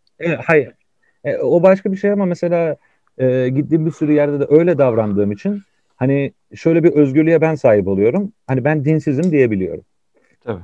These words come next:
Speaker 1: Anlatabiliyor muyum?
Speaker 2: Evet.
Speaker 1: Çünkü o zaman o şey yapmıyor. Hani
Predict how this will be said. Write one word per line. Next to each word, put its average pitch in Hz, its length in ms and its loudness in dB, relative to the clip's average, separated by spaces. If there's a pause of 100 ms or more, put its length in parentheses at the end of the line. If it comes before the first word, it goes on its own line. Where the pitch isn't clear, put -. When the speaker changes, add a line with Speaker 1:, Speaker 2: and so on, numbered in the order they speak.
(1160)
Speaker 1:
Anlatabiliyor 139 560 -2
muyum? 110 140 -4
Speaker 2:
Evet. 101 120 -16
Speaker 1:
Çünkü 147 260 -2
o 147 160 2
zaman 147 260 -2
o 147 320 -4
şey 147 200 0
yapmıyor. 98 360 -2
Hani 101 320 -8